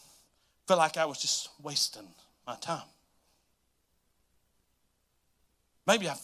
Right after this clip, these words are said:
I felt something. I kinda felt something, maybe. Hey, what is that feeling? Oh, what is that? Oh, I felt something, but it wasn't the Holy Spirit. I felt something, but it wasn't the Holy Spirit.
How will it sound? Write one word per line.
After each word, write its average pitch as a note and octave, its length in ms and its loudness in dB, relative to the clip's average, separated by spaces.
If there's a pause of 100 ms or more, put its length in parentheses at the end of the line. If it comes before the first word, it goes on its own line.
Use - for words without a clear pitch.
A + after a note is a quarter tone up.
I D3 100 2
felt C#4+ 360 6
something. E3+ 480 0 (880)
I - 40 -8
kinda C4 200 -4
felt D4+ 320 0
something, F#3 400 0
maybe. D3 360 -16 (560)
Hey, A3+ 280 -4 (180)
what A#3+ 160 -10
is A3 140 -6
that - 160 -14
feeling? A3+ 320 -8 (180)
Oh, B3 240 -2
what A#3 140 -4
is G#3+ 160 -8
that? G#3+ 220 -10 (140)
Oh, G#3 260 -8 (500)
I G#3 80 -8
felt C#4 260 4
something, F3 400 -4 (1300)
but C#3 100 -14
it D#3 100 -12
wasn't D#3+ 320 -6
the - 60 -10
Holy C#3+ 260 -10
Spirit. - 680 -8 (1600)
I - 60 -18
felt - 300 -4
something, E3 220 -4
but D#3 100 -20
it D#3 100 -18
wasn't - 240 -4
the - 60 -14
Holy C#3 220 -12
Spirit. D#3 420 -10